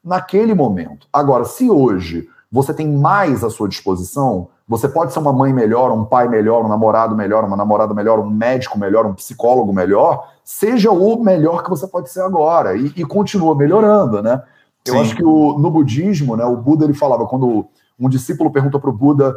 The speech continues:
Speaker 1: resumir, né, "Olha, Buda, eu não tenho cabeça pra isso tudo aí que você tá falando, não, é muito complexo, resume pra mim o negócio do budismo inteiro." E o Buda falou pra ele: é, Budismo é você fazer o bem, evitar fazer o mal,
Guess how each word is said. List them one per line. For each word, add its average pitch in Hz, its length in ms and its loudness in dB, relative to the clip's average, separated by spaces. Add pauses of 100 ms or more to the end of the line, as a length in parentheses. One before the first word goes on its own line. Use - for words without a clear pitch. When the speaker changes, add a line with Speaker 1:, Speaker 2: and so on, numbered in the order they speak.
(360)
Speaker 1:
resumir, 156 640 -2
né, 123 220 -4
"Olha, 139 240 2
Buda, 123 240 -2
eu 127 40 -4
não 185 140 -4
tenho 139 300 -4
cabeça 117 340 -4
pra 113 120 -12
isso 107 180 -12
tudo 107 160 -4
aí 104 60 -2
que - 60 -18
você 110 60 -6
tá 104 60 -6
falando, 107 320 -2
não, 139 200 2
é 127 60 0
muito 139 220 -2
complexo, 131 840 -2 (640)
resume 147 460 2
pra 185 200 2
mim 151 320 -2 (260)
o 147 120 2
negócio 151 260 0
do 147 100 0
budismo 143 380 2
inteiro." 98 500 -2
E 123 260 0
o 143 80 2
Buda 156 280 0
falou 147 240 0
pra 139 180 0
ele: 90 480 -4
é, 113 320 -2 (240)
Budismo 190 540 0
é 202 40 2
você 175 360 -2
fazer 113 580 -2
o 117 140 -2
bem, 107 500 0 (680)
evitar 185 600 2
fazer 127 240 -2
o 110 140 0
mal, 110 640 0